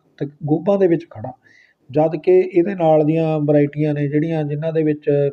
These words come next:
ਪੀ ਆਰ ਇੱਕ ਸੌ ਇਕੱਤੀ ਆ ਜਾਂ ਜੋ ਵੀ ਵਰਾਇਟੀਆਂ ਇੱਕ ਸੌ ਪੈਂਤੀ ਤੋਂ ਚਾਲੀ ਦਿਨ ਪੱਕਣ ਦੇ ਲਈ ਲੈਂਦੀਆਂ ਨੇ, ਉਹਨਾਂ ਨੇ ਸਿੱਟਾ ਜਿਹੜਾ ਕੱਢ ਲਿਆ, ਨਿਸਾਰਾ ਉਹਦਾ ਹੋ ਚੁੱਕਾ ਹੈ, ਪਰ ਇਹਦਾ ਜਿਹੜਾ ਨਿਸਾਰਾ ਨਹੀਂ ਹੋ ਰਿਹਾ, ਉਹ ਝੋਨਾ ਗੋਭਾਂ ਦੇ ਵਿੱਚ ਹੀ ਖੜਾ।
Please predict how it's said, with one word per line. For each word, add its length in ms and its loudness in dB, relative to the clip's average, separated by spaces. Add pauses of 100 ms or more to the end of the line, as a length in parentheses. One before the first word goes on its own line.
ਪੀ 100 0
ਆਰ 80 2
ਇੱਕ 140 -6
ਸੌ 120 -12
ਇਕੱਤੀ 380 -2
ਆ 120 2
ਜਾਂ 200 2
ਜੋ 220 2
ਵੀ 120 0
ਵਰਾਇਟੀਆਂ 400 0
ਇੱਕ 100 -8
ਸੌ 140 -12
ਪੈਂਤੀ 380 -6
ਤੋਂ 120 0
ਚਾਲੀ 280 0
ਦਿਨ 160 -2
ਪੱਕਣ 360 -12
ਦੇ 120 2
ਲਈ 120 4
ਲੈਂਦੀਆਂ 440 -2
ਨੇ, 160 -6 (760)
ਉਹਨਾਂ 280 2
ਨੇ 440 0
ਸਿੱਟਾ 460 0
ਜਿਹੜਾ 200 0
ਕੱਢ 240 -4
ਲਿਆ, 160 2
ਨਿਸਾਰਾ 380 -4
ਉਹਦਾ 220 0
ਹੋ 160 -6
ਚੁੱਕਾ 300 -6
ਹੈ, 100 -4 (540)
ਪਰ 300 0 (140)
ਇਹਦਾ 180 4
ਜਿਹੜਾ 240 4
ਨਿਸਾਰਾ 500 2
ਨਹੀਂ 180 -4
ਹੋ 200 -6
ਰਿਹਾ, 240 0
ਉਹ 360 -2
ਝੋਨਾ 380 -4
ਗੋਭਾਂ 360 -4
ਦੇ 100 4
ਵਿੱਚ 220 0
ਹੀ 40 -2
ਖੜਾ। 340 -12